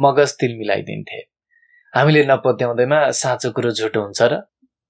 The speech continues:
ज्ञानगुणको कुरामा त हेक्काको हविगत त्यस्तै भयो नै, तर चान्चुन कुरामा पनि आफू समेत कतिको होस्याङले गति देख्दा पो झन् रमाइलो लाग्छ। यस्तै यस्तै गरी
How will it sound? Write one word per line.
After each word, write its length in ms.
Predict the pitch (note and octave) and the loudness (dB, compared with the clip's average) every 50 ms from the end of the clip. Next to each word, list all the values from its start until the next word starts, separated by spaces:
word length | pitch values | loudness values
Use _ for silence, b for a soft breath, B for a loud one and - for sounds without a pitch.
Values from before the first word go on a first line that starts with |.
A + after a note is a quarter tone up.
| _ _ _ _ _ _ _ _ _ | _ _ _ _ _ _ _ _ _
ज्ञानगुणको 580 | C3+ C#3+ F#3+ A3+ A#3+ A#3+ A#3+ B3 A#3 G#3+ A3 G#3+ | 2 4 4 4 2 0 -2 -6 -2 0 0 0
कुरामा 420 | G#3+ - E3+ E3 D#3+ D#3 D3+ D3 | 2 2 4 4 4 6 4 2
त 100 | C#3+ - | 4 4
हेक्काको 640 | E3+ F3 F#3 F3 C3+ B2+ B2+ - - C#3+ C3 - C3+ B2 | 2 2 2 2 2 0 -2 2 4 4 4 4 4 2
हविगत 440 | A2+ A2 G#2+ A#2+ A#2 C3 C#3+ C#3+ - - | 2 2 0 0 0 2 0 0 2 0
त्यस्तै 360 | C#3 A#2 - - C#3 B2+ A#2+ | -2 -2 -2 -2 0 0 0
भयो 320 | G#2+ G2+ - - - - _ - | 0 -2 -6 -6 -8 -12 _ -8
नै, 180 | B2 A#2+ A2 G#2+ - - _ _ _ _ _ _ _ _ _ _ | -4 -4 -4 -4 -6 -12 _ _ _ _ _ _ _ _ _ _
तर 380 | - G3 G#3 G#3+ G#3+ G3+ E3+ D#3+ | 6 6 8 8 8 6 4 2
चान्चुन 520 | D#3 - - G#3 G#3 G3+ F3+ G3+ F#3+ F3+ | 0 0 2 2 2 2 0 -4 -6 -2
कुरामा 320 | D3 D3 C3 B2 A#2 A2 G#2+ | 0 0 0 0 -2 -2 -4
पनि 360 | G#2 - G#2 G#2 G2+ - - _ _ _ _ F3+ | -6 -6 -8 -8 -8 -12 -18 _ _ _ _ 2
आफू 200 | F#3+ G3 - G3+ | 2 2 2 -2
समेत 440 | - F3+ E3 D3 C#3 D3+ D#3+ - _ _ _ _ _ _ - | 0 0 0 0 0 -4 -8 -8 _ _ _ _ _ _ 2
कतिको 400 | G#3+ G#3+ A3 - A#3+ A3+ A#3 G#3+ | 2 2 4 2 0 4 4 4
होस्याङले 560 | D#3 B2+ B2+ B2 - E3+ E3 D#3+ E3 D#3+ D#3 | 6 4 2 2 2 0 0 2 2 2 4
गति 260 | C#3+ D3 C3 - C#3 | 6 4 4 2 0
देख्दा 460 | B2 A#2+ B2 A#2 A2 A2+ C#3 D3+ D3 | 0 2 0 0 4 4 6 6 6
पो 400 | C#3+ - - G3+ G3+ G3 F3+ D3+ | 4 4 0 -2 -2 -2 -4 -4
झन् 280 | C3 C3+ C#3 D#3 F3 E3 | -2 0 0 0 0 2
रमाइलो 480 | D#3 E3 D#3+ F3 F3+ F#3 F#3 F#3 F#3 F3 | 2 2 2 2 -2 -6 -8 -4 0 2
लाग्छ। 360 | C3+ A2+ - - - - - - - _ _ _ _ _ _ _ _ _ _ _ _ _ _ _ _ _ _ _ _ - | 2 2 0 -2 -6 -12 -14 -14 -16 _ _ _ _ _ _ _ _ _ _ _ _ _ _ _ _ _ _ _ _ 2
यस्तै 340 | G#3 G#3 G3+ - - E3 D3+ | 4 4 4 4 4 6 6
यस्तै 280 | D3 C#3+ - - C3+ A#2+ | 6 4 2 2 0 2
गरी 280 | G#2+ A2 G#2 G#2 G2+ | 2 0 -2 -2 -4